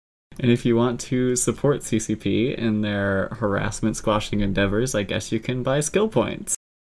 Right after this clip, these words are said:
Speaker 2: It makes me so mad. Why are they selling skill points? They need to stop.
Speaker 1: Really? You don't like this, Rain?
Speaker 2: No.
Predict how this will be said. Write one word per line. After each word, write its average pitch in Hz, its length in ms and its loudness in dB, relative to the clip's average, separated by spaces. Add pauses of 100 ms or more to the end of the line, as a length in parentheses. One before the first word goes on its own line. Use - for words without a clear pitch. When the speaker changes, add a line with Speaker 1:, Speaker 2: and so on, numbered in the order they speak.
(520)
Speaker 2:
It 254 100 6
makes 254 200 6
me 262 80 4
so 233 300 6
mad. 220 200 8
Why 190 160 8
are 226 40 6
they 262 140 6
selling 202 500 4
skill 170 320 2
points? - 260 -4
They 196 140 0
need 214 120 -6
to - 120 -4
stop. - 640 -2 (760)
Speaker 1:
Really? 175 320 6
You 190 100 6
don't 160 200 4
like 113 240 0
this, 165 240 -2
Rain? 175 480 -2 (360)
Speaker 2:
No. 185 440 2